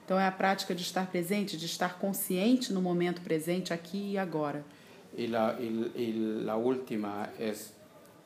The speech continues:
Speaker 2: la concentración.
Speaker 1: E a última é a concentração.
Speaker 2: La concentración apropiada.
Speaker 1: A concentração apropriada.
Speaker 2: Y esos tres puntos trabajan en lo que llamamos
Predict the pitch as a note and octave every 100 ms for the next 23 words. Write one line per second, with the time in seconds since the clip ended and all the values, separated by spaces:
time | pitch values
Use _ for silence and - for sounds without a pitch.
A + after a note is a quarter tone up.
0 | - D#3+ A2 G#2 A2 G#2 G#2 G2 A2 G#2
1 | - A2 F2+ F2 - - - - - G#3
2 | G3+ G3 A#3 B3 G#3 F#3 F3+ F3+ - G#3+
3 | A3 A#3 G#3+ G3 F#3+ - E3+ D3+ C#3 A2+
4 | G#2+ A2 G#2 G#2+ A2 G#2+ A#2 A2+ G#2+ -
5 | G2+ - G2 F#2+ F2+ - E3 - E3+ E3+
6 | E3 E3+ F#3 F#3+ F#3 F3 F3 E3+ D#3 D3
7 | D3 - - G#2+ A2+ A#2 B2+ - B2+ C3
8 | B2+ A2+ - - - - C3 B2+ B2 A2
9 | - A2+ G#2+ G#2+ A2 - G#2+ G2+ G2 G2
10 | G2+ G#2+ G2+ G2+ - A#2+ A2 G#2 G#2 G2+
11 | G#2 G2 -